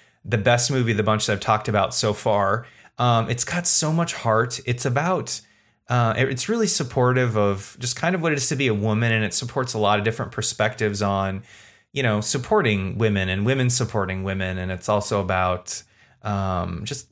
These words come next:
how society views us, and it's, it's really progressive in a lot of ways, but, but be, sort of beyond all that, it's actually a really sweet, heartfelt,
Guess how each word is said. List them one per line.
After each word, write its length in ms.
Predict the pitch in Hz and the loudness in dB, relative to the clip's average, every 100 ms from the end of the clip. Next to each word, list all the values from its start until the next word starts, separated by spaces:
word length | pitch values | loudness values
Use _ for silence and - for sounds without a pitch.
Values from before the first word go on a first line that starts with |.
| - | -4
how 180 | 139 | 0
society 580 | 131 - - 117 113 110 | 0 0 2 4 4 0
views 400 | 98 101 104 104 | -2 0 0 2
us, 320 | 107 104 104 | 2 2 0
and 100 | 120 | -2
it's, 240 | 117 117 - - | -2 -4 -6 -4
it's 240 | 113 - | -4 -4
really 480 | 123 143 156 185 208 | -10 -12 -2 2 0
progressive 540 | 208 110 113 120 123 | 0 2 2 2 0
in 80 | 131 | 0
a 80 | 127 | 2
lot 200 | 127 127 | 4 4
of 80 | 123 | 4
ways, 320 | 131 131 127 | 4 2 2
but, 300 | 117 90 - _ - - | 0 -2 -6 _ -20 -8
but 120 | 143 | -4
be, 140 | 151 180 | -2 -2
sort 360 | - - 233 | -2 -2 0
of 80 | 269 | 2
beyond 300 | 214 208 190 | 2 2 2
all 100 | 190 | 2
that, 220 | 147 165 | 2 0
it's 160 | 185 180 | 0 -2
actually 260 | 180 - 202 | -2 0 0
a 80 | |
really 380 | 127 127 147 131 | 0 0 0 0
sweet, 840 | 123 - - 123 101 110 117 123 - - _ | 0 2 2 0 -2 -2 -4 -4 -8 -10 _
heartfelt, 840 | - 123 123 - 120 113 107 - | 0 2 2 -2 2 2 2 -2